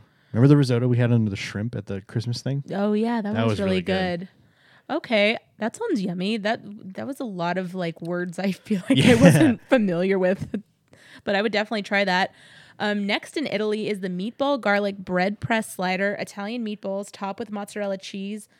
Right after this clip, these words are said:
Speaker 2: stuffed between two slices of Texas <laughs> garlic toast.
Speaker 1: Holy cannoli! That sounds so good.
Speaker 2: Welcome to Italy. Have some Texas toast.
Speaker 1: Oh, man. Well, I mean, it's essentially just gar-,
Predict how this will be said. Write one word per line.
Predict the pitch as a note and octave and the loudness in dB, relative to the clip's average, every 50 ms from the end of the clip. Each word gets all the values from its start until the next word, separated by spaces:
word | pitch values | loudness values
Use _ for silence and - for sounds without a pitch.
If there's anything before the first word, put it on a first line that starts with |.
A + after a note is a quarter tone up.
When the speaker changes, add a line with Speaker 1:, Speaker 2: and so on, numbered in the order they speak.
| _ _ _ | _ _ _
Speaker 2:
stuffed | - - - G#3+ G3 - | -20 -10 -6 -6 -6 -4
between | - G3+ - - G3+ F#3+ F#3 | -6 -10 -10 -8 -8 -8 -8
two | - G#3 G#3 | -8 -8 -10
slices | G3+ - G#3+ F#3+ F#3+ - G3+ F#3+ | -8 -6 -4 -6 -6 -6 -8 -10
of | G3+ F3+ | -10 -10
Texas | - - - F#3 F#3+ - - C4 C4 C4 B3 - C4+ | -12 -10 -8 -8 -8 -8 -8 -8 -8 -8 -10 -12 -6
<laughs> | - | -4
garlic | - G3 F3+ E4 A#3+ G3+ A#3 A#3 - - - - | 0 2 2 2 2 2 -2 -4 -6 -10 -8 -4
toast. | G3 F#3 | 0 4
Speaker 1:
Holy | F3+ F3 F#3 F#3+ F3+ E3+ D3+ C3+ A#2+ G#2+ G#2 G2 F#2+ F#2 G2 - | 8 8 10 10 10 10 8 8 6 4 0 -4 -6 -10 -12 -14
cannoli! | - - G#2 F#2+ G2+ A2 C3+ D#3 E3+ E3 C3+ G2 F2 D#2+ E2+ - | -10 -6 -4 -2 0 4 4 6 6 6 4 2 -4 -10 -12 -8
That | A2 A#2+ B2 - | -6 -6 -4 -4
sounds | - - - D3 D3+ B2 B2+ - | -2 0 2 2 2 2 0 -2
so | - - - F#3 C#3+ D#3 | 0 4 6 6 6 6
good. | D#3 - - D#3+ D3+ - D#3+ - - | 4 0 -2 -2 0 0 0 2 4
Speaker 2:
Welcome | A3+ A3+ B3+ B3+ C#4+ C4 C4 | 4 4 4 4 2 0 2
to | - - - C4+ | 0 2 2 4
Italy. | A#3+ B3 A3+ G#3 G3 F#3+ | 4 4 4 4 4 4
Have | F#3+ F#3+ A3+ A3 G#3+ | 4 4 4 2 2
some | - A#3+ A#3+ | 0 0 -2
Texas | - - A3+ G#3 - - - F#3+ E3+ - | 0 0 0 -2 0 -2 -6 -6 -6 -6
toast. | - - F#3 - F#3 | -2 0 0 2 2
Speaker 1:
Oh, | G3 C#3+ D3 D3 C#3 C3 A#2+ A#2 G#2+ G2+ - G2+ | 2 2 2 2 2 2 2 2 4 4 4 4
man. | A2 A#2+ A#2 | 4 4 6
Well, | C#3 D#3 D3+ C3+ A#2 B2+ | 8 8 8 6 4 0
I | |
mean, | B2+ A#2+ G#2+ | 0 0 0
it's | G2 - - - - | -2 -4 -8 -12 -12
essentially | - - - G#2 F#2+ - G2 | -8 -6 -6 -4 -4 -6 -8
just | F#2 G2 F2+ - | -8 -8 -8 -8
gar-, | - F2+ F2+ F#2 | -10 -10 -10 -10